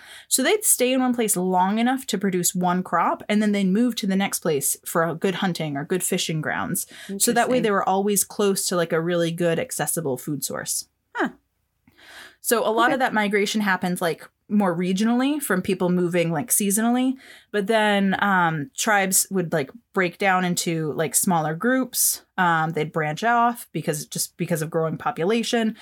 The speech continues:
Speaker 1: So that's when you start getting people moving further and further and further out. So there's this question about, like, how this plant evolved from the original grain to modern corn. And originally,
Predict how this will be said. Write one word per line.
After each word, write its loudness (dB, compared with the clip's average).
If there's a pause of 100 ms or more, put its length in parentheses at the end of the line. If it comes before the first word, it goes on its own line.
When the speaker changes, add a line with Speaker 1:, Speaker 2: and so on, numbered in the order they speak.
(200)
Speaker 1:
So 2
that's 2
when 2
you 2
start 0
getting -2
people -2
moving -2
further 0
and -2
further -6
and -6
further -6
out. -10 (800)
So -2
there's 2
this 0
question 0
about, 2 (200)
like, 0
how 0 (420)
this 0
plant -2 (200)
evolved 0
from 0
the -2
original 2
grain 0
to -2
modern 0
corn. -2 (760)
And 0
originally, 0